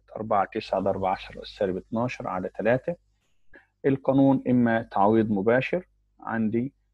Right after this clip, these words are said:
العلاقة مباشرة اللي هي ال E نت هتساوي ال كي كيو اي على ال زائد ال A. طيب، عاوز أكامل،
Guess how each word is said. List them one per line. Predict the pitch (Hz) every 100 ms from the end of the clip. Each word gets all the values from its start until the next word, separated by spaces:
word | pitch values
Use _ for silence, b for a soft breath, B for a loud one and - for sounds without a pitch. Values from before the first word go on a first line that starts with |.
| _ -
العلاقة | 107 101 107 107 98
مباشرة | 95 107 110 - 156 -
اللي | 107
هي | 110
ال | 104
E | - 104
نت | 104 110 _
هتساوي | 101 - - 104 101 101 104
ال | 101
كي | _ 107 104 104 - _ _ _
كيو | - 104 104 104 -
اي | 113 117 123 139 _ _ -
على | 101 101 101 -
ال | 107 104 101 -
زائد | 101 98 101 95
ال | 92 - 120 151
A. | - _ _ _ _ _ _ _ _ _
طيب، | 127 90 - _ _ _ _ _
عاوز | 151 175 156
أكامل، | - 127 127 160